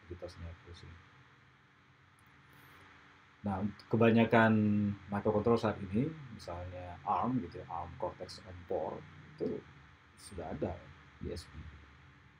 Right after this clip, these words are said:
So, kita bisa pakai itu. Nah,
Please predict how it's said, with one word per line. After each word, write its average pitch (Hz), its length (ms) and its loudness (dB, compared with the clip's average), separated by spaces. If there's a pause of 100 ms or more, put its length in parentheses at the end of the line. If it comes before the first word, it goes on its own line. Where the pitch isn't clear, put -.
(880)
So, 123 80 -6
kita 123 160 -2
bisa 87 160 -12
pakai - 240 -18
itu. - 160 -20 (1600)
Nah, - 80 -20